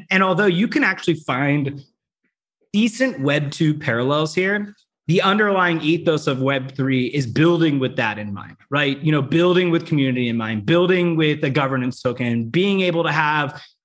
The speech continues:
early investment opportunities inside of these, you know, companies and so forth. So it changed the way things got done. Now, for creators, when you think about what is it really helpful, the really cool thing on, on the creator front is if you're a small indie studio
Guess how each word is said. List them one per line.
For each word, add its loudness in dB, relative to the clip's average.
early 4
investment 0
opportunities 0
inside 0
of -4
these, 0
you 0
know, 2
companies 0
and -2
so -4
forth. -8
So -2
it 0
changed 0
the 4
way 0
things 0
got -2
done. 0
Now, 4
for 0
creators, 0
when 2
you 0
think 0
about -2
what 4
is -2
it 0
really -2
helpful, -2
the 4
really 4
cool 0
thing 0
on, 2
on 2
the 0
creator 2
front -6
is 0
if -2
you're 2
a -2
small 0
indie 0
studio -6